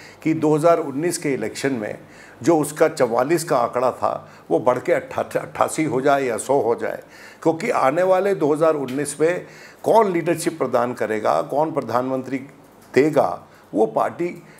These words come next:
डिसाइड करेगी, जो सबसे बड़ी पार्टी किसी भी alliance में होगी। और संभावना है कि कांग्रेस ही वो सबसे बड़ी पार्टी होगी, भले ही यूपी में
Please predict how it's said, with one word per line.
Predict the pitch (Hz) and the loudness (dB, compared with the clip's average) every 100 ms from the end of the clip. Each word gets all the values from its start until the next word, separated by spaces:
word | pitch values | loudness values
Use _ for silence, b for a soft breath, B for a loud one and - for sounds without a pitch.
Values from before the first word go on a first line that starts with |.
| B 131 | B -4
डिसाइड | 123 123 127 | 0 0 0
करेगी, | - 110 117 190 | -2 -2 -4 -4
जो | - | -2
सबसे | - - - | -2 -4 -2
बड़ी | 156 135 139 | -2 -2 -2
पार्टी | 117 104 139 | -2 -2 -4
किसी | 170 - 139 147 | -6 -6 -4 -2
भी | 160 | 0
alliance | 147 98 98 98 | 0 0 -2 -4
में | 117 120 | -6 -4
होगी। | 113 92 82 B B B - | -4 -6 -14 B B B -2
और | 131 | -2
संभावना | - 127 127 147 175 | 0 0 2 2 2
है | 165 | 2
कि | 180 214 | 0 -2
कांग्रेस | - 143 147 156 156 | 0 0 0 -2 -2
ही | 196 | -2
वो | 196 | 0
सबसे | 147 143 147 | -2 -2 -2
बड़ी | 131 131 | -2 -2
पार्टी | 113 107 117 | -2 -2 -4
होगी, | 104 98 76 - B B B 117 | -6 -6 -8 -10 B B B 2
भले | 127 175 | 4 4
ही | 151 180 196 | 0 -2 -2
यूपी | 147 131 156 | -4 -2 0
में | 143 135 95 | 0 0 -4